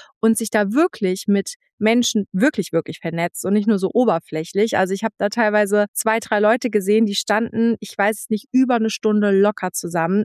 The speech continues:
haben sich da wirklich so gut vernetzt und Kontakt wirklich auch ausgetauscht und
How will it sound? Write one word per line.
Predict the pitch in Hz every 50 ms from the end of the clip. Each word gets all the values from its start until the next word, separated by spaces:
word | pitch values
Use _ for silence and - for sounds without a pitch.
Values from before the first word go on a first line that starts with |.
| - -
haben | - 220 220
sich | 214 220 -
da | - 202 190 180
wirklich | 202 214 - - 208 202 -
so | - - 247 262 262
gut | 208 196 - -
vernetzt | - 175 165 170 170 190 226 - - - - -
und | 196 196 202 196 _
Kontakt | - - 240 226 - - 247 - _ - -
wirklich | 208 208 - 214 - 196
auch | 185 -
ausgetauscht | - - 208 214 - - 220 202 - - 208 202 196 196 202 202 - -
und | - 202 208 202